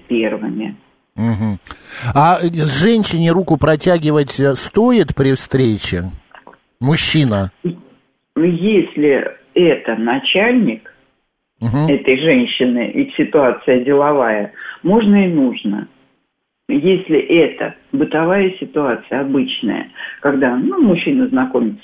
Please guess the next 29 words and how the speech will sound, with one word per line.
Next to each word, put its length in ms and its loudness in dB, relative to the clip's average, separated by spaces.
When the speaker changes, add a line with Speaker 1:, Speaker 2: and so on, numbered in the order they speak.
Speaker 1:
со 60 -20
своей 260 0
соседкой 600 -4
там, 160 -2
и 40 -4
так 200 -4
далее, 360 0
то 160 6
нет, 500 2
ни 140 0
в 100 -10
коем 360 0
случае. 600 -2
Поскольку 500 0
дама 580 0
старше 540 -2
по 180 2
этикету, 580 -4
по 260 2
этому 440 -2
самому 600 0
бытовому, 880 0
то 400 4
инициировать 760 2
рукопожатие 1000 -4
может 460 -2
только 400 -6
она. 280 -2
Speaker 2:
М, 340 2